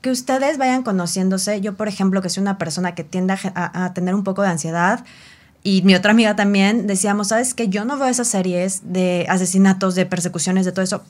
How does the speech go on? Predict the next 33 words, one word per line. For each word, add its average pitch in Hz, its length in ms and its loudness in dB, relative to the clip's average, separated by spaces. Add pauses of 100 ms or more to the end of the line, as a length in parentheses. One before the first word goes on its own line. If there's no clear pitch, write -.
porque 254 320 0
me 240 120 4
alteran 277 420 -2
muchísimo". 254 420 -2
Y 175 80 0
entonces 208 240 -4
en 262 80 0
las 190 140 2
noches 208 240 -2
estoy 196 180 -6
pensando 214 400 -2
en 220 100 -2
eso 196 300 -4 (340)
y 214 100 0
nada 214 140 6
más 233 120 4
me 247 100 4
la 196 160 2
paso 208 300 0 (300)
rezando 208 380 2
por 233 120 0
mi 226 100 2
familia 202 520 2
y 202 60 0
estoy 185 300 -4
angustiada, 175 680 -2 (440)
no 262 160 2
lo 302 120 2
veo, 240 180 2
no 226 220 2
lo 285 120 2
necesito 202 460 -2
ver. 156 240 0